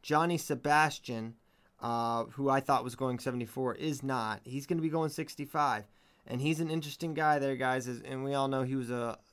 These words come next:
absolute stud coming out of high school. Um, Northwestern does a dr-,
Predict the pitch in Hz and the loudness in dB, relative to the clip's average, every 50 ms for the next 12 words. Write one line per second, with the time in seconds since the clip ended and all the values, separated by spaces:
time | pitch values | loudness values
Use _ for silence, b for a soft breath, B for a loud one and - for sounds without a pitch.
0 | _ - 123 135 - - - 139 - - - - - - 139 131 127 123 120 - | _ -8 -8 -8 -8 -8 -10 -10 -10 -10 -12 -12 -6 -2 -2 0 0 -2 -4 -8
1 | _ - 123 117 123 120 123 120 120 117 110 117 117 120 120 - - - 135 135 | _ -8 -8 -6 -6 -6 -6 -6 -6 -6 -4 -4 -4 -6 -6 -8 -6 -4 -4 -4
2 | 135 131 b b b b b b b b - 113 110 110 110 110 110 107 113 117 | -4 -6 b b b b b b b b -10 -8 -6 -4 -4 -4 -4 -4 -2 0
3 | 120 120 117 - - 131 127 123 - - 127 120 123 120 117 120 117 107 107 117 | 0 0 0 0 0 -2 -2 -2 -2 -2 -2 0 0 0 0 0 -2 -2 -2 -2
4 | 127 - | -2 -2